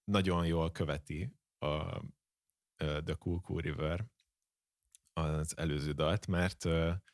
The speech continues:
tényleg, tényleg a, egy ilyen nagyon jó, nagyon jó lendületet így megtart, és így halad tovább, viszont, ö,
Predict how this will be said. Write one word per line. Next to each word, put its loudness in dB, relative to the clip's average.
tényleg, 2
tényleg 2
a, -2
egy 2
ilyen 4
nagyon 4
jó, 4
nagyon 4
jó 4
lendületet 0
így -2
megtart, 0
és -12
így -2
halad 2
tovább, 2
viszont, 2
ö, 4